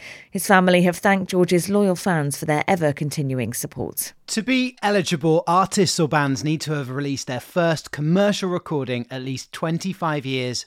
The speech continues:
Speaker 2: beforehand. Other famous names up for the honour this time around include Kate Bush, Cyndi Lauper, Rage Against the Machine and Missy Elliott, who would be the first female hip-hop artist to make it in.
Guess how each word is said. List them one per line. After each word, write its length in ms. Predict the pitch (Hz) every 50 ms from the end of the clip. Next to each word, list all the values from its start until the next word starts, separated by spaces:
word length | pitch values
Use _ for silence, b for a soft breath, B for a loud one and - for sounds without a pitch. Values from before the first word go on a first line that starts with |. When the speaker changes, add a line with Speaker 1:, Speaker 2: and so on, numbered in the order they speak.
| _ _ -
Speaker 2:
beforehand. 720 | 156 - - 190 196 190 180 147 143 120 110 110 107 - B B B B B B B
Other 200 | B 214 226 233
famous 400 | 233 - 233 220 214 208 190 -
names 320 | 208 208 202 202 196 185 - - -
up 160 | 202 208 -
for 160 | - - 202
the 80 | 185 185
honour 240 | 175 180 175 190
this 300 | 175 160 196 208 196 -
time 240 | - - 190 180 175
around 420 | 165 160 156 151 156 180 214 226 -
include 500 | - 170 160 - - 151 135 123 - -
Kate 320 | - - 139 135 - _
Bush, 460 | - 135 139 175 185 - - - - 233
Cyndi 400 | - - - 175 151 135 135 135
Lauper, 480 | 127 131 131 127 120 - 147 165 185 180 B B B B B
Rage 400 | B 135 165 190 214 226 226 185
Against 360 | 208 208 214 196 190 180 -
the 60 | 180 170
Machine 540 | 170 156 - - 202 180 165 151 151 165 - -
and 400 | 180 190 214 226 233 226 190 185
Missy 460 | 208 214 226 220 - - - 214 196
Elliott, 580 | 214 233 247 208 160 147 143 160 - - - - B B B B B
who 120 | B 147 139
would 140 | 139 135 -
be 100 | 151 143
the 160 | 117 139 123
first 520 | - - - 185 185 190 196 190 - - -
female 600 | - - - - 202 220 240 240 240 240 247 233
hip-hop 420 | 185 165 190 226 - - 196 202 196 202
artist 600 | 196 190 180 - - 127 113 104 - - - - _ -
to 120 | - 156
make 280 | 143 135 127 131 131 -
it 100 | 170 147
in. 260 | 131 104 87 82 90